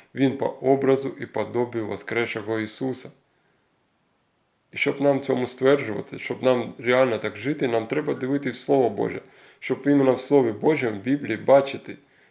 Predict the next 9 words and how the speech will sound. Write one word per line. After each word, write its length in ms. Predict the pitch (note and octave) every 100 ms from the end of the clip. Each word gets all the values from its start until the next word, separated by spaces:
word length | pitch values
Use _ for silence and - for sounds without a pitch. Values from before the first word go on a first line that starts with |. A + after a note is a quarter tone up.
| _
свій 300 | - C3 C3
образ, 580 | C#3 C#3+ - - - _ _ _ _ _ -
бачити, 520 | C3+ C#3 - C3+ B2 - _ _ _
по 120 | C3
якому 380 | C3 D3+ D3 C#3+
подобію 540 | C#3 C3 D3 C3+ A#2+
нам 180 | A#2 A2
треба 300 | B2 B2 A#2
ходити. 600 | - A2 B2 B2+ - F#2+